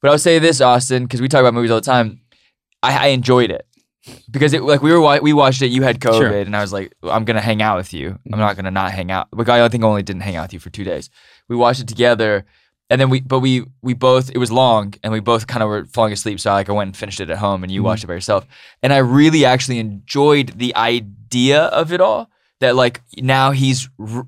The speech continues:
Speaker 1: he has been reinserted and back into the Matrix, and he's taking the blue pill every day, the one that
Speaker 2: Mm-hmm.
Speaker 1: just kinda regenerates the same figment of his imagination or his alternate reality,
Speaker 2: Mm-hmm.
Speaker 1: um, or synthetic reality. And I think, you know, there's often times where I wonder,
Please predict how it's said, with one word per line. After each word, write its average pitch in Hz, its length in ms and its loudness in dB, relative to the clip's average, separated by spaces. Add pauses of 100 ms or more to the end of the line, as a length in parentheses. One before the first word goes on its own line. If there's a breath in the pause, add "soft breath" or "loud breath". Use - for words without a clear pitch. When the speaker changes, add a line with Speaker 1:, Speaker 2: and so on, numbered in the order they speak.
Speaker 1:
he 131 200 -2
has 131 100 0
been 131 160 -4
reinserted 127 880 -4
and 113 180 -6
back 110 220 -2
into 117 140 -12
the 107 80 -16
Matrix, 107 380 -10
and 110 60 -12
he's 98 140 -12
taking 113 420 -8 (420)
the 113 120 -10
blue 107 240 -4
pill 113 220 -4
every 104 200 -6
day, 95 240 -4
the 107 140 -12
one 123 240 0
that 123 60 -4
Speaker 2:
Mm-hmm. - 40 -6
Speaker 1:
just 107 180 -10
kinda 107 240 -14
regenerates 104 680 -8
the 107 80 -14
same 101 360 -10 (300 loud breath)
figment 107 440 -8
of 101 60 -10
his 104 120 -12
imagination 101 720 -10
or 101 80 -14
his 101 180 -12
alternate 104 400 -6
reality, 104 640 -4 (100)
Speaker 2:
Mm-hmm. 113 460 -4
Speaker 1:
um, 110 360 0
or 117 60 -8
synthetic 117 480 -2 (800)
reality. 147 540 2
And 151 80 0
I 131 80 0
think, 131 300 -4 (300)
you 113 140 -4
know, 107 180 -2
there's 147 300 2
often 156 340 0
times 107 340 -2
where 104 120 -2
I 98 120 2
wonder, 98 480 -6